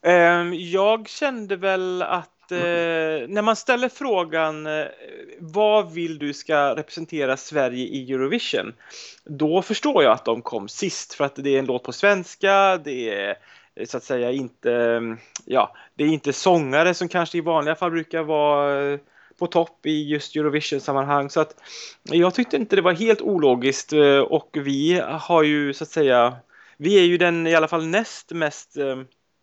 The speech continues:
Speaker 1: streamade låten efter Frans, så att det är ju fortfarande en jättestor hit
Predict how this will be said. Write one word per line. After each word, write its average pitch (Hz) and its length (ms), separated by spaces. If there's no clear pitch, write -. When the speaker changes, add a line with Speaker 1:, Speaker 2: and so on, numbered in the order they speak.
Speaker 1:
streamade 127 480
låten 123 300
efter 120 220
Frans, 110 520
så 127 80
att - 140
det 120 60
är 123 80
ju 131 220
fortfarande 135 360
en 151 60
jättestor 147 420
hit 180 240